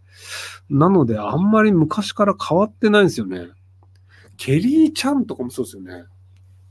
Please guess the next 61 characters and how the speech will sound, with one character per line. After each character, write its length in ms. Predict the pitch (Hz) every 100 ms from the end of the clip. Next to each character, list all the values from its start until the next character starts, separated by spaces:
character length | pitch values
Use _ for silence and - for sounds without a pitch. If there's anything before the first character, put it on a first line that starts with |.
| _ _ - - - - - - - - - 208
な 140 | 247
の 140 | 180
で、 120 | 120 135
ま 300 | 185 123 117
あ、 40 |
別 300 | 131 147 226
に 200 | 226 220 -
変 260 | - 190 240
え 20 |
な 160 | 254
く 100 | 262
て 100 | -
も 180 | 170 123
い 60 | 123
い 40 |
ん 60 | 160
じ 100 | 175
ゃ 60 |
な 100 | 123
い 40 | 107
か 80 | 110
な 240 | 113 117
と 100 | 117
思 80 | 110
い 0 |
ま 80 | 107
す 80 |
け 60 | 104
ど。 160 | - - -
あ、 260 | - - - -
ち 180 | -
ゃ 80 | 226
ん 160 | 302 294
か 200 | - 139
わ 160 | 143
い 80 | 143
と 100 | 139
か、 160 | 131 107
確 160 | 139
か 100 | 127
そ 80 | 117
う 20 | 110
で 40 |
す 60 | 104
ね。 140 | 101 - -
あ 80 | 269
の 80 | 311
ち 120 | 320
ゃ 80 | 370
ん 180 | 453 427
か 160 | - 147
わ 120 | 151
い 60 |
さ 160 | 151 151
ん 60 | 143
っ 40 |
て、 400 | 170 156 117 110 _ _ _ - - _ _
何 320 | 175 175 302
人 260 | 381 320 214
な 120 | 110
の？ 220 | 95 101